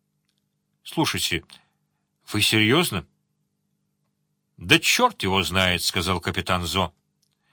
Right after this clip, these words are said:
"Понятия не имею. Пытаюсь помочь вам определиться в здешней жизни и найти себя.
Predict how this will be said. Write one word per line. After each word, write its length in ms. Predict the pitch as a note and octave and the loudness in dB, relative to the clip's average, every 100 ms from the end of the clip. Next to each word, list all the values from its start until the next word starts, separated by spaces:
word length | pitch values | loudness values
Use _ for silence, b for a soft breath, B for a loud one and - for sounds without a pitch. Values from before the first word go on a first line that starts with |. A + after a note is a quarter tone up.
| _ - | _ -2
"Понятия 580 | G#2+ F#2 C#3 G3+ - A2 | 0 2 0 0 -2 -2
не 180 | A2 | -2
имею. 380 | G#2+ G#2 G2+ F2+ _ b b b b b b b b | 0 2 2 -2 _ b b b b b b b b
Пытаюсь 440 | C3+ F#3+ F#3 E3 | 2 4 4 4
помочь 420 | - D#3+ F#3 F#3+ | 4 4 4 4
вам 260 | F3 E3+ A#2+ B B - | 4 4 2 B B 0
определиться 760 | G#2 C#3+ C3 C3+ F#3+ - E3+ | 2 2 2 2 2 0 0
в 60 | C3+ | 0
здешней 480 | G#2 C#3 - C3+ | 0 0 0 0
жизни 460 | B2 A#2 C3 G2+ A#2 | 0 2 2 2 0
и 40 | |
найти 340 | A#2 A#2 - F#3 | 2 2 2 2
себя. 420 | - C3 A2+ | 2 2 2